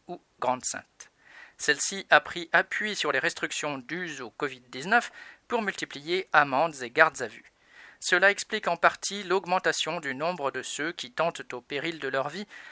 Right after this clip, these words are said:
la traversée de la Manche sur des embarcations de fortune. D'après l'État anglais, plus de mille deux cents personnes ont réussi la traversée depuis fin mars, contre environ deux mille cinq cents pour l'ensemble de l'année deux mille dix-neuf.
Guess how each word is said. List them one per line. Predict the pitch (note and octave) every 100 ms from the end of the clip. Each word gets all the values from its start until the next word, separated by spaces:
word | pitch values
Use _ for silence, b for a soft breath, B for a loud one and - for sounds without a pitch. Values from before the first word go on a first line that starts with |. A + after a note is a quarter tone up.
| B
la | E3 A3+
traversée | - D3 C3 - F#3+
de |
la | C#3 B2
Manche | B2+ D#3 D#3
sur | - D3+
des | C3+ B2
embarcations | C#3+ C3+ - - D#3+
de | D3+
fortune. | B2 - - - - _ _ B B B B G#3+
D'après | F3 - C#3
l'État | B2+ E3+
anglais, | G3 G3 A3 A#3 -
plus | - A3+
de | -
mille | F#3+ F3 A#3+ G#3+
deux | F#3+
cents | - G3+
personnes | D3+ - F#3 G3 F3 D3
ont | B2
réussi | C3+ F#3 - - G3
la |
traversée | D3+ C#3+ C3 - F#3+
depuis | C#3+ - F3
fin | - C3
mars, | B2+ D#3 - - B B B
contre | G3+ G3+ E3
environ | D3 D#3+ G3+
deux | F3+ E3+
mille | G3+ F3
cinq | - C3+
cents | - G3+
pour | - F3+ D#3
l'ensemble | C3+ D3+ - G3 E3+ B2+
de | A#2+
l'année | A#2+ C3+ D#3 F3+ -
deux | C3+ D3
mille | C3+ B2
dix-neuf. | A#2 - - -